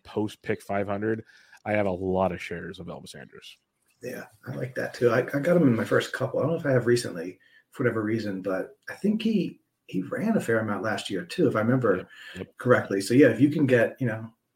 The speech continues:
Speaker 2: playing time, maybe the top of the order and just a few steals out of, you know, your whatever round that is, pick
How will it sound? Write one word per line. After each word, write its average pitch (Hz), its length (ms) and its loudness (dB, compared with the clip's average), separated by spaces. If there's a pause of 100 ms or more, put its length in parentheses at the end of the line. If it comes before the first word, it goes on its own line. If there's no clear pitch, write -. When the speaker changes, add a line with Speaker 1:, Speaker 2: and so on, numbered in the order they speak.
(140)
Speaker 2:
playing 127 260 2
time, 110 300 0
maybe 123 220 6
the 120 80 -2
top 110 180 0
of 113 60 -6
the 104 80 -2
order 113 320 4
and 98 280 -4 (180)
just - 180 -14
a 95 40 -8
few 104 160 -4
steals 113 520 -4 (560)
out 175 160 -6
of, - 200 -10 (140)
you - 120 -16
know, 90 80 -20 (460)
your - 200 -16 (120)
whatever 101 360 -6
round 104 360 -4
that 92 120 -6
is, 92 160 -4
pick - 360 -10